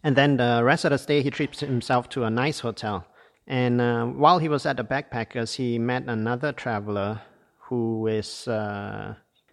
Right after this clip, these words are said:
uh, I'm not sure how much I should say about this because, uh, this,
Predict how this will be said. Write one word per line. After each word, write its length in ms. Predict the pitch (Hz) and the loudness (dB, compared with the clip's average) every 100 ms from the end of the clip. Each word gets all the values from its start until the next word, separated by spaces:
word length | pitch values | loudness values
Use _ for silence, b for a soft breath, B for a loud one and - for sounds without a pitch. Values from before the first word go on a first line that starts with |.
| - | -8
uh, 40 | |
I'm 760 | 120 113 110 107 107 104 110 160 | -4 -2 -2 -2 -4 -4 -2 0
not 160 | 190 | 0
sure 220 | - 165 143 | 0 0 2
how 180 | 143 | 2
much 240 | 135 131 - | 0 0 0
I 80 | 113 | -4
should 200 | 139 - | -6 -8
say 240 | 135 131 | -4 -2
about 300 | 123 123 110 | 0 0 0
this 220 | 120 120 | -4 -4
because, 420 | - 107 117 107 | -8 -6 -6 -6
uh, 580 | 117 104 87 82 87 92 | -6 -6 -6 -8 -10 -10
this, 1160 | 101 120 - - - - - - - - _ _ | -10 -10 -12 -16 -20 -20 -20 -20 -20 -20 _ _